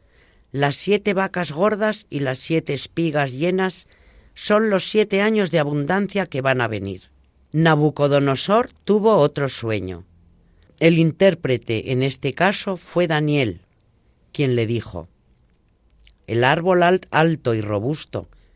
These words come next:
que viste tú, cuya altura llegaba hasta el cielo, cuyos ramos llenaban la tierra y cuyo fruto era comida de las gentes,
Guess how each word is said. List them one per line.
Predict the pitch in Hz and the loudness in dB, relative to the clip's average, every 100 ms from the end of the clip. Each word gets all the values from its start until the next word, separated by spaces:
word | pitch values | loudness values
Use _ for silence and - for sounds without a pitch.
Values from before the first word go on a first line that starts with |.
| _ | _
que | - 123 | -4 -2
viste | 131 123 - | -2 -4 -6
tú, | 101 - 175 208 _ _ _ _ - - - _ _ _ _ | -6 -4 -6 -6 _ _ _ _ -20 -20 -20 _ _ _ _
cuya | 123 123 | -4 0
altura | 123 123 180 202 | 0 0 2 2
llegaba | 208 202 165 160 | 2 2 2 0
hasta | 139 - | 0 -4
el | 120 113 | -8 -8
cielo, | - 170 185 208 - _ _ _ - _ _ _ _ _ | -2 0 0 -4 -10 _ _ _ -20 _ _ _ _ _
cuyos | 147 151 160 | -2 2 2
ramos | 151 196 226 202 | 2 2 2 0
llenaban | 208 185 170 160 143 | 0 2 0 0 -2
la | 131 | -2
tierra | - 147 151 135 113 104 _ _ _ _ _ _ _ _ - | -2 0 0 0 -6 -10 _ _ _ _ _ _ _ _ -14
y | 143 | -10
cuyo | - 143 143 | -6 -2 -2
fruto | 127 170 180 180 104 - _ _ _ _ 160 | -2 0 0 0 -6 -8 _ _ _ _ -2
era | 165 160 | 0 0
comida | 156 143 143 131 | -2 -2 0 0
de | 117 | -2
las | 110 104 | -4 -8
gentes, | - 160 180 180 185 - | -6 -2 -2 -4 -8 -8